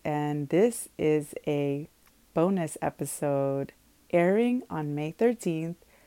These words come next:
my birthday. That's right, my birthday. And actually, at this very moment, I am recording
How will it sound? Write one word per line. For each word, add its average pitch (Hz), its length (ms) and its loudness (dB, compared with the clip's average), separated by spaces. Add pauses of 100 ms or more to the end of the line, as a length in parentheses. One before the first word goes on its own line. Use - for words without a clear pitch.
(260)
my 156 280 0
birthday. 147 600 0 (220)
That's 160 280 -2
right, 147 320 2 (140)
my 151 240 -2
birthday. 147 580 -2
And 156 120 -2
actually, 165 560 0 (680)
at 165 160 -4
this 165 180 -4
very 170 280 4
moment, 170 480 0
I 160 140 -2
am 160 120 -2
recording 160 880 2